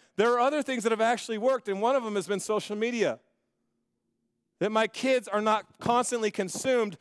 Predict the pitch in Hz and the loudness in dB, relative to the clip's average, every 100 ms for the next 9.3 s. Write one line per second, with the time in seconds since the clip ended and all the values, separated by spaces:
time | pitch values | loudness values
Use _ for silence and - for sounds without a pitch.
0 | _ - 190 208 226 - - 240 - 233 | _ -4 0 2 2 0 -2 -2 0 0
1 | 208 190 196 - 240 240 202 180 175 190 | 0 2 -2 0 2 4 4 2 2 0
2 | 220 - 208 202 190 185 180 180 156 127 | -2 -2 0 0 2 2 4 4 2 0
3 | - - - _ _ _ _ _ _ _ | -6 -8 -10 _ _ _ _ _ _ _
4 | _ _ _ _ _ _ _ _ 131 160 | _ _ _ _ _ _ _ _ -8 -4
5 | 190 - 247 190 233 226 233 214 220 196 | -4 -2 -2 0 2 2 2 -2 -4 0
6 | 214 208 202 - 196 180 226 220 175 190 | 2 2 0 -2 -4 0 0 0 0 0
7 | 202 233 226 185 208 220 202 214 - 202 | 2 2 0 0 0 0 -2 -6 -4 -4
8 | 180 - - - 196 214 208 254 247 190 | -4 -6 -12 -2 -2 0 2 2 4 2
9 | 139 - - | 0 -4 -18